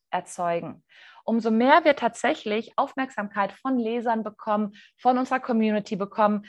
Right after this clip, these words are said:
von neuen Kunden bekommen, umso besser. Aufmerksamkeit ist die beste und höchste Währung in der aktuellen Zeit. Wir sind alle so busy, so beschäftigt, so im Tun, im Hamsterrad gefangen, dass wenn jemand sich die Zeit nimmt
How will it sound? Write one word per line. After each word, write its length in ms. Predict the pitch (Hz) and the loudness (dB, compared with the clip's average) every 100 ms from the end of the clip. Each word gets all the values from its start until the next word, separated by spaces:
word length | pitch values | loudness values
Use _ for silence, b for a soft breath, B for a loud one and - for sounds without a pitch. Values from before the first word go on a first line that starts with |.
| B | B
von 280 | _ 277 277 | _ 2 4
neuen 260 | 262 262 269 | 4 4 0
Kunden 360 | - 220 220 | 0 -2 -2
bekommen, 400 | 208 - 214 208 208 | -6 0 0 0 -2
umso 300 | 220 214 214 | -2 0 0
besser. 460 | 214 208 - 160 - _ - | -2 -4 -6 -8 -10 _ 0
Aufmerksamkeit 840 | 247 294 269 254 226 220 214 208 - | 2 2 -4 -4 -6 -4 -2 -2 -4
ist 180 | 196 - | -14 -12
die 80 | |
beste 440 | 190 202 233 - 214 | -6 -4 -4 -6 -8
und 120 | 190 | -6
höchste 380 | 202 208 196 160 | -6 -8 -10 -6
Währung 500 | 175 180 175 175 180 B B B | -4 -4 -4 -8 -8 B B B
in 140 | 202 | -2
der 120 | 208 165 | 2 2
aktuellen 540 | - - - 165 160 | 0 -8 -8 -6 -10
Zeit. 300 | - 165 - - - | -10 -12 -12 -16 -8
Wir 120 | 226 | -4
sind 180 | 269 254 | -4 -2
alle 340 | 233 247 233 - _ _ _ | -2 0 -2 -4 _ _ _
so 220 | 180 208 | -2 2
busy, 480 | 208 214 180 196 196 | 2 2 0 -8 -8
so 160 | - 233 | -4 -4
beschäftigt, 680 | 220 - 180 175 175 180 _ b b - | -2 0 -2 -2 -10 -10 _ b b -14
so 560 | 170 208 233 247 240 B B B - | 0 8 10 10 8 B B B 2
im 220 | 302 320 | 2 2
Tun, 440 | - 294 277 277 | 0 2 4 4
im 180 | 240 240 | 2 0
Hamsterrad 520 | 233 240 240 214 220 | 0 0 0 2 0
gefangen, 460 | 202 - 220 240 247 | -2 -4 0 0 0
dass 220 | 214 208 | -2 -2
wenn 160 | 202 240 | 0 2
jemand 360 | 240 226 220 - _ | 4 2 -2 -6 _
sich 160 | - 202 | -12 -8
die 140 | 202 | -8
Zeit 360 | - 233 302 392 | -4 0 0 0
nimmt 340 | 208 175 - | -8 -8 -14